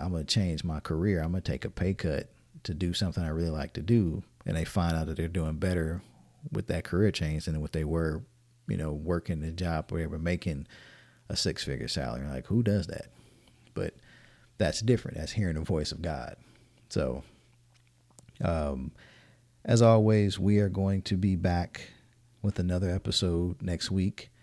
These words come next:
Um, I'm really looking forward to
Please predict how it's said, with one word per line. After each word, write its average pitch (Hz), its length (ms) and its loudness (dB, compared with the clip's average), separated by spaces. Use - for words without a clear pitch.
Um, 80 280 -2
I'm 82 220 -2
really 98 260 2
looking 92 320 0
forward 90 560 2
to 82 800 -2